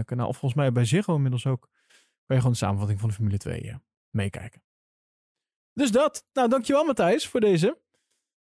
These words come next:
En, eh, nou ja, wat ga je de komende weken doen? Nog geen Formule één weer. Dus die moeten we even weer, eh, ja, iets anders gaan doen.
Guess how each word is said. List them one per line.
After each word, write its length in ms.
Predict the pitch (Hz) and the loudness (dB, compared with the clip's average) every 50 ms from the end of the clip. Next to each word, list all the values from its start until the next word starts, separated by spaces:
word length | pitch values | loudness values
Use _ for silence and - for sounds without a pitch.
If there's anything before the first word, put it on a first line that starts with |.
| _ _ _ _ _ _ _ _ _ _ | _ _ _ _ _ _ _ _ _ _
En, 360 | - 196 196 190 185 180 - | -2 0 2 2 2 0 0
eh, 120 | - 175 170 160 156 151 139 127 123 - | 0 2 2 2 2 2 2 2 0 0
nou 160 | - 208 202 | 0 0 2
ja, 100 | 156 - | 2 2
wat 140 | 139 208 202 | 2 2 2
ga 120 | - 269 | 2 2
je 100 | 254 226 | 4 4
de 80 | 202 190 | 2 2
komende 300 | - 220 202 185 180 170 | 2 2 4 4 4 4
weken 300 | 160 165 156 143 - 147 | 4 4 2 2 2 2
doen? 320 | 190 320 370 330 190 - _ _ | 2 4 4 2 2 0 _ _
Nog 220 | - 233 226 - | 0 0 2 2
geen 180 | - 262 247 226 | 2 2 2 2
Formule 280 | - 226 214 165 147 170 | 2 4 4 4 4 4
één 240 | 220 285 320 277 | 4 4 4 4
weer. 280 | 247 208 156 131 131 - | 4 4 4 2 2 0
Dus 100 | 226 247 | -2 0
die 100 | 262 247 | 2 2
moeten 180 | 226 226 214 269 | 2 2 2 2
we 60 | 311 | 0
even 180 | - - 165 | 0 2 2
weer, 320 | 143 131 131 131 127 131 135 135 | 2 4 4 4 4 2 2 2
eh, 60 | 139 - _ _ _ _ _ - - - - _ _ _ - - | 0 -2 _ _ _ _ _ -20 -20 -20 -20 _ _ _ -10 -4
ja, 300 | 233 220 143 123 - _ _ _ | -2 0 0 0 -2 _ _ _
iets 140 | - 175 247 | -6 -4 -2
anders 220 | 311 359 381 - | -2 -2 -2 -2
gaan 140 | - 277 214 | 0 2 2
doen. 240 | 180 151 131 123 | 4 4 2 2